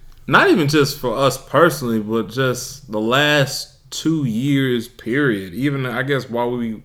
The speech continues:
when we first started, uh, the next, uh, the last episode of this podcast in this house, um,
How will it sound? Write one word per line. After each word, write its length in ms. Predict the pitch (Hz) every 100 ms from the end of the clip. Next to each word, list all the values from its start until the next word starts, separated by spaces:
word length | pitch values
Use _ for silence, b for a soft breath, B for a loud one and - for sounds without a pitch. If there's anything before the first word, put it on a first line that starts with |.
| -
when 220 | 117 117
we 60 | 113
first 360 | 123 131 127 - -
started, 500 | - 139 147 113 110
uh, 180 | 110 107
the 140 | 110
next, 260 | 117 117 -
uh, 140 | 120
the 140 | 98 107
last 260 | 120 117
episode 280 | 120 117 120
of 80 | 113
this 120 | 113
podcast 560 | - 120 110 120 113 110
in 140 | 117
this 120 | 110
house, 500 | - 143 143 - - B B B B B B
um, 680 | 113 113 113 113 113 107 101